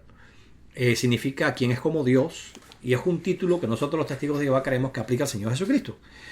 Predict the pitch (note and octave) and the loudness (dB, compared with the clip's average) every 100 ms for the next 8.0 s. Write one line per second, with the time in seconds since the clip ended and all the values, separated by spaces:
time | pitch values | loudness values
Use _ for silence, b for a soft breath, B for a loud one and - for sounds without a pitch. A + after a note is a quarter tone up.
0 | B B B G#3+ F#3+ A#3 A3+ D4+ C4 - | B B B 2 4 6 6 6 4 6
1 | D#3 D#3 C4 F#4 C4+ A#3 A#3+ A3+ G#3+ F#3 | 4 6 6 6 8 8 10 10 8 10
2 | F3+ F#3 F#3 D3 C#3 C#3 G#3 A#3 A3 F3+ | 10 10 8 2 4 4 4 4 4 4
3 | F3+ F#3 F#3 F3+ F#3 - C#3 C3 B2+ B2+ | 4 4 6 4 4 -2 0 4 4 4
4 | B2 A#2+ - - - C#3 C3 C3 A#2+ B2 | 4 2 -2 -16 -4 0 2 2 2 0
5 | E3+ E3 - E3 B2+ A#2+ A#2+ C3 A2 D#3 | 0 0 6 6 6 2 0 4 8 10
6 | C3 A#2+ - b b b b b - A#2+ | 8 6 -6 b b b b b 0 4
7 | B2+ C#3+ D3 C3 A2+ A#2+ C3 G#2 - | 4 4 2 2 4 6 6 2 -8